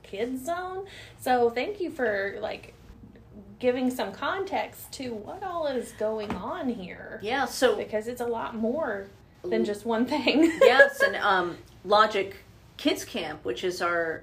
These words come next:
Speaker 2: our
Speaker 1: Oh.
Speaker 2: high-quality licensed childcare
Speaker 1: Mm-hmm.
Speaker 2: center, which is attached here, um, is a full-service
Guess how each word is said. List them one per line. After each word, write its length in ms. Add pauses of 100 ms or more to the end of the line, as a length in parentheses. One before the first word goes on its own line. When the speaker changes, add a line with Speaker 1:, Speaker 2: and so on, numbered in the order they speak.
(120)
Speaker 2:
our 240
Speaker 1:
Oh. 20
Speaker 2:
high-quality 640
licensed 840 (160)
childcare 720
Speaker 1:
Mm-hmm. 140
Speaker 2:
center, 560
which 200
is 120
attached 520
here, 400 (580)
um, 460 (720)
is 680 (540)
a 600 (500)
full-service 1120